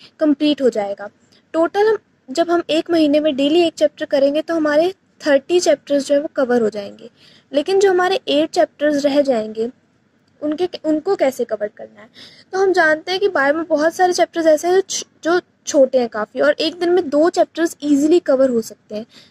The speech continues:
तो ऐसे chapters को आपको पहले एक list बना लेनी है कि जो chapters आपको एक दिन में दो complete करने हैं। एक list बना लेना chapters की, कौन से chapters एक दिन में दो करने हैं, कौन से chapter एक दिन में एक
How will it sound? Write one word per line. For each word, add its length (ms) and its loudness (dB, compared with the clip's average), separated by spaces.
तो 140 -20
ऐसे 240 2
chapters 360 -2
को 60 0
आपको 380 -4
पहले 380 0
एक 100 -4
list 280 0
बना 180 0
लेनी 280 2
है 60 0
कि 120 -4
जो 200 -2
chapters 420 0
आपको 420 -2
एक 240 0
दिन 160 0
में 200 -2
दो 220 4
complete 440 2
करने 280 -2
हैं। 160 -12
एक 180 -4
list 280 0
बना 280 2
लेना 260 4
chapters 460 -2
की, 220 -6
कौन 220 2
से 100 -6
chapters 340 -2
एक 160 0
दिन 120 0
में 180 2
दो 160 4
करने 340 2
हैं, 100 0
कौन 240 0
से 120 -6
chapter 300 -2
एक 140 0
दिन 120 0
में 120 -2
एक 220 -2